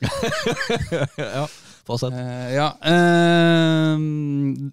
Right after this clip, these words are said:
Speaker 2: det, nei, det er mest irriterende der, for du vet, uansett hvor mye du rister, så kommer det faen meg alt for lite ut uansett, så må du liksom fortsette.
Speaker 1: Mm.
Speaker 2: Så, ehm, nei. <laughs> Men, eh, da,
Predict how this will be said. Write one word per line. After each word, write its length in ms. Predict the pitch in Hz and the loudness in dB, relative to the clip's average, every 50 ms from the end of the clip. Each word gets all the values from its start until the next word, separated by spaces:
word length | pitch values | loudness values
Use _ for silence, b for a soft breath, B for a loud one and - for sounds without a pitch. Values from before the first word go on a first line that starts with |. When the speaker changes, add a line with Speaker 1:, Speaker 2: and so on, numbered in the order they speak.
| - - | -10 -4
Speaker 2:
det, 220 | 160 147 135 123 123 | -2 0 0 0 0
nei, 180 | 123 107 110 117 | -2 -2 -2 0
det 100 | 147 190 | 2 2
er 40 | 240 | 2
mest 160 | 254 - - | 2 2 0
irriterende 680 | 175 156 156 156 156 - 226 220 214 190 165 131 117 107 | 0 0 0 -2 -2 0 0 0 0 0 0 0 -2 -4
der, 100 | 107 110 | -4 -4
for 120 | - - 175 | -4 -2 0
du 80 | 175 | 0
vet, 140 | 190 185 - | 0 0 0
uansett 460 | 170 180 170 170 175 156 - 185 - | -2 -2 0 0 0 0 -2 -4 -4
hvor 100 | - 170 | -4 -6
mye 80 | 151 147 | -6 -4
du 160 | 160 156 143 | -4 -2 -2
rister, 300 | 143 135 - - 160 131 | -2 -2 -4 -4 -6 -6
så 80 | 135 - | -6 -6
kommer 300 | - - 143 139 131 120 | -6 -4 -2 -2 -2 -4
det 60 | - | -6
faen 360 | - - - 147 135 117 117 | -8 -8 -4 -4 -4 -2 -2
meg 140 | 117 110 - | -4 -6 -6
alt 160 | - 131 - - | -8 -10 -8 -4
for 80 | 127 123 | -4 -4
lite 280 | 123 117 - - 117 110 | -4 -4 -6 -8 -10 -10
ut 120 | - - | -8 -8
uansett, 380 | 117 117 110 - 95 - - - | -8 -8 -8 -8 -10 -12 -12 -10
så 160 | - 151 131 | -8 -6 -4
må 140 | 131 123 120 | -2 -2 -2
du 80 | 117 117 | -4 -4
liksom 200 | 117 127 120 - | -6 -6 -8 -10
fortsette. 540 | - 113 - - - 110 - _ - - - - _ _ _ _ _ _ - | -12 -14 -14 -12 -14 -14 -14 _ -18 -20 -20 -20 _ _ _ _ _ _ -8
Speaker 1:
Mm. 240 | 117 113 110 104 - - - _ _ _ _ | -4 -4 -2 -4 -4 -8 -14 _ _ _ _
Speaker 2:
Så, 240 | - - 120 120 | -6 -4 -2 0
ehm, 680 | 117 117 113 117 113 113 113 110 110 110 110 104 107 113 b b b b b b b - | 0 0 -2 -2 -4 -4 -4 -6 -6 -6 -8 -10 -10 -14 b b b b b b b -4
nei. 200 | 143 147 165 175 - - | 0 0 0 0 0 -2
<laughs> 60 | 180 B B B B B B | -4 B B B B B B
Men, 400 | B 165 185 202 208 220 208 165 139 - _ | B 2 4 4 4 4 2 0 -2 -4 _
eh, 420 | - 160 160 156 156 156 156 151 - 151 | 2 4 6 6 6 6 4 2 0 -4
da, 580 | 156 143 180 240 294 285 226 226 240 262 226 | -4 0 0 2 4 4 4 4 2 2 0